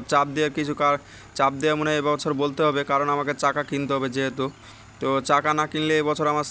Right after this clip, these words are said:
সিজনটা বাদ হয়ে যাবে মনে হচ্ছে এই পরিস্থিতি। তো আপনারাই বলেন, চাকা লাগাইতে হবে না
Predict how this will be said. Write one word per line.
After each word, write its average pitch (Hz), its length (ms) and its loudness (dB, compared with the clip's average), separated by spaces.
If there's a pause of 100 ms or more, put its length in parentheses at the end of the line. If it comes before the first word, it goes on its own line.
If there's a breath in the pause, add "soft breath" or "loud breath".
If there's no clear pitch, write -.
সিজনটা 151 380 -2
বাদ 131 240 2 (100)
হয়ে 147 140 0
যাবে 139 160 0
মনে 139 180 -2
হচ্ছে 139 220 -2
এই 135 160 -2
পরিস্থিতি। 135 420 -4 (480 loud breath)
তো 135 40 -2 (100)
আপনারাই 151 340 2
বলেন, 151 240 2 (140)
চাকা 147 280 2
লাগাইতে 147 380 2
হবে 151 300 2
না 160 100 0